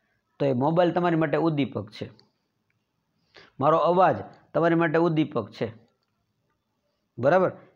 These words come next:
આપણે આગળ છે એ ધોરણ પ્રથમ પાઠ છે, એટલે તો ધોરણ બારમાં જ્યારે પાઠ ભણશું ત્યારે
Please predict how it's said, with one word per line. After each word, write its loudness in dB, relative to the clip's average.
આપણે 0
આગળ 2
છે -2
એ 0
ધોરણ 0
પ્રથમ 0
પાઠ -2
છે, 2
એટલે -8
તો -8
ધોરણ 0
બારમાં 2
જ્યારે 0
પાઠ 2
ભણશું 0
ત્યારે 2